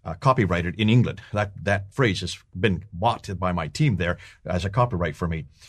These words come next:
But I'm now added the third category, and it was that that we started doing with, you and I started doing back in two thousand and twenty. I think we even did a one or two episodes in two thousand nineteen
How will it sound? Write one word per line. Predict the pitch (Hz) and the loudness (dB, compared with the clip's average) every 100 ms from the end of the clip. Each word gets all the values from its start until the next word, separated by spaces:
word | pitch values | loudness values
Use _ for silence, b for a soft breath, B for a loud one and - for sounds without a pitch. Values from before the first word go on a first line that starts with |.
| B B B | B B B
But | - 123 - | -2 0 4
I'm | 143 | 8
now | 151 165 | 8 8
added | 143 143 135 | 6 6 6
the | |
third | 135 175 135 | 6 6 6
category, | 147 147 110 92 90 | 6 6 4 2 2
and | 139 139 | 2 2
it | 147 | 4
was | 135 101 | 4 4
that | 113 156 - | 4 2 0
that | - | 2
we | 151 | 2
started | 156 170 147 131 | 4 4 4 6
doing | 135 123 | 4 2
with, | 135 131 135 - - | 4 4 2 -8 -2
you | 135 | 2
and | 185 | 4
I | 120 101 | 4 2
started | - 110 104 | 4 2 4
doing | 107 107 104 | 4 4 4
back | 95 98 | 2 0
in | 98 | -2
two | 101 | -2
thousand | 92 85 95 | -2 -2 -2
and | 85 - | -4 -2
twenty. | 143 139 120 113 | -2 2 0 0
I | 117 | 0
think | 135 147 | 0 2
we | 120 | 2
even | 110 98 95 | 4 4 4
did | 123 B B | 2 B B
a | 92 90 85 - | -2 0 -2 -6
one | 98 127 | 0 2
or | 101 | 2
two | 107 | 2
episodes | 98 - 95 | 0 0 0
in | 98 | 0
two | 101 | 0
thousand | 104 92 87 87 | 2 2 2 0
nineteen | 87 - 147 82 | 0 0 0 0